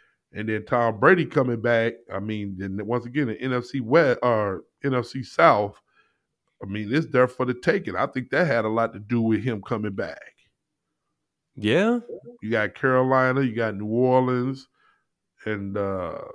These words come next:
Speaker 1: so, I mean, they feel like that they could just take it again. Why not?
Speaker 2: I think while we're talking about the A F C West, we also have to talk about the moves that the Chargers have made. The Chargers have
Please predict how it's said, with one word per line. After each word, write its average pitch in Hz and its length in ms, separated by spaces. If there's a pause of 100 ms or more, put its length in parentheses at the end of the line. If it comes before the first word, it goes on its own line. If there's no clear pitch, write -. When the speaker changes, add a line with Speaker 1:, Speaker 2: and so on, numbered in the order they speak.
(320)
Speaker 1:
so, 120 220
I 113 120
mean, 110 220
they 127 160
feel 123 280
like 120 200
that 104 120
they 123 140
could 117 180
just 123 240
take 120 200
it 131 80
again. 131 540
Why 113 180
not? 151 320 (2000)
Speaker 2:
I 147 140
think 170 320
while 143 280
we're 156 200
talking 147 600 (100)
about 117 360
the - 140
A 110 100
F 113 100
C - 180
West, 101 420
we 107 180
also 113 400
have 104 180
to - 80
talk 107 260
about 101 180
the 95 80
moves 92 500
that 104 180
the 104 60
Chargers 92 560
have 92 180
made. 82 400 (760)
The 110 100
Chargers 139 540
have 127 220